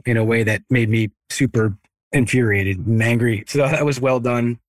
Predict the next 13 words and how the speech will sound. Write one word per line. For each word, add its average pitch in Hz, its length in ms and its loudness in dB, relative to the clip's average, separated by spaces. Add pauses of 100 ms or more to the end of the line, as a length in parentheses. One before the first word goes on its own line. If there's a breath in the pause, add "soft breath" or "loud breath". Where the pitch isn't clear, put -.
(100)
The - 100 2
Temp 240 300 0
V, 180 440 2
I 147 100 0
thought, 151 160 2
was 139 140 0
interesting 127 640 -2
because 113 720 -2
of 110 360 -2
how 117 720 -2 (180)
he 160 120 0
mentioned, 139 480 0
like, 113 260 -2